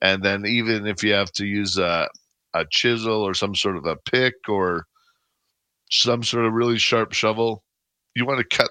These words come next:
those out as best you can, down deep as you can, just to help prevent it, 'cause I know it takes a bit. But once you get down there deep, and usually you have to do it once a year, um, from the Schuberts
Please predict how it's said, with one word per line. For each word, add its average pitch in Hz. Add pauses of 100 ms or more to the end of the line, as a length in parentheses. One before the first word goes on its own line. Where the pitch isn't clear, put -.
those 107
out 104 (1700)
as 98
best 143
you 127
can, 117
down 117
deep 110
as 101
you 101
can, 104 (280)
just -
to -
help 117
prevent 107
it, 101
'cause 101
I 107
know 120
it 104
takes 127
a 123
bit. 110 (1500)
But 104
once 127
you 131
get 117
down 107
there 107
deep, 104 (360)
and 110
usually 123
you 117
have 110
to 110
do 101
it 78
once 98
a 90
year, 92 (400)
um, 87
from 98
the 90
Schuberts 87